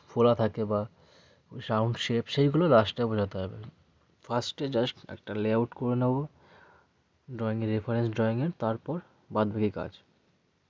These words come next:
তো এইভাবেই ফিগার ড্রয়িং করতে হয়। তো যারা, যারা দেখছো,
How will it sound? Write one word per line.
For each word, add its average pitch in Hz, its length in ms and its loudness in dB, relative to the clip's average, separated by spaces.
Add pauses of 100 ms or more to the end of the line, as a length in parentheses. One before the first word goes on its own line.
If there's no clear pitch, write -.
(1120)
তো 135 100 -18
এইভাবেই 123 480 0 (260)
ফিগার 117 280 -2
ড্রয়িং 120 220 -2
করতে - 320 -6
হয়। 151 100 -4 (680)
তো 107 240 -8 (480)
যারা, 113 180 -6
যারা 113 180 -4
দেখছো, 110 480 -4